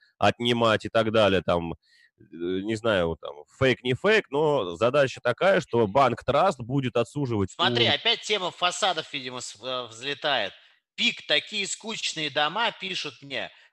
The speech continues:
Speaker 2: а, в комментариях. Я вот, ребят, вот как раз эта тема, вот давай подводим итоги, у нас осталось три минуты.
Speaker 1: Да.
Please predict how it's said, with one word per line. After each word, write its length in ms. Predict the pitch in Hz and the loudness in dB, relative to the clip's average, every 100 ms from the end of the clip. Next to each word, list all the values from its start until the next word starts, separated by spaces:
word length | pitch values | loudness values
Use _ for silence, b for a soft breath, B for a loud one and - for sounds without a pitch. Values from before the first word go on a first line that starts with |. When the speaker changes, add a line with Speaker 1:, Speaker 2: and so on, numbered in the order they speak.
| - | -8
Speaker 2:
а, 300 | 113 123 120 | -2 0 0
в 100 | - | -2
комментариях. 680 | 147 143 147 165 139 110 - | -10 -8 -6 -2 -2 -2 -4
Я 140 | 143 | -2
вот, 220 | 202 202 143 | -2 -6 -10
ребят, 400 | 165 175 190 147 | -4 0 0 -2
вот 160 | 139 | -6
как 180 | 156 147 | -6 -2
раз 220 | 208 - | -2 -2
эта 160 | 151 160 | -8 -10
тема, 320 | - 226 196 | -4 -2 -2
вот 180 | 143 110 | -6 -2
давай 320 | 139 175 151 B B - | 0 2 0 B B -4
подводим 560 | 143 147 190 160 147 151 | -4 -2 -6 -4 -6 -4
итоги, 320 | 220 240 160 | -2 -2 -2
у 40 | |
нас 200 | 139 131 | -6 -6
осталось 420 | 147 - 160 143 | -6 -2 -2 -2
три 160 | - 147 | -6 -8
минуты. 460 | 156 180 254 - 95 | -8 -8 -8 -8 -2
Speaker 1:
Да. 240 | 101 | -2